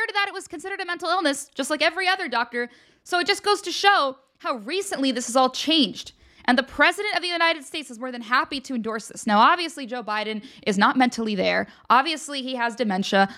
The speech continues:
Obviously, there's other things going on. Uh, he doesn't know what's going on. He doesn't know where to go half the time.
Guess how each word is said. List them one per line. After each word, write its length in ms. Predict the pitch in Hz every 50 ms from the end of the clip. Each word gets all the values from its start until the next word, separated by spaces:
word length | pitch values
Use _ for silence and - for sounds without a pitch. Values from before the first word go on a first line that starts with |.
| - -
Obviously, 340 | 233 254 294 330 - 330 302
there's 180 | 294 277 240
other 180 | 247 262 302 294
things 200 | - 277 247 202
going 300 | - 240 240 247 247 226
on. 320 | 220 220 226 226 220 214 - - - - -
Uh, 220 | - 220 214 208 233
he 100 | 262 247
doesn't 240 | 254 247 269 226
know 140 | 233 240 240
what's 140 | 240 233 -
going 260 | - 220 208 214 240
on. 140 | 262 269 269
He 60 | 254
doesn't 200 | 233 208 233 -
know 100 | 208 202
where 100 | 202 196
to 60 | 196
go 300 | 190 - 233 240 277 285
half 240 | 269 277 254 254 -
the 60 | 240
time. 320 | 226 233 233 233 226 226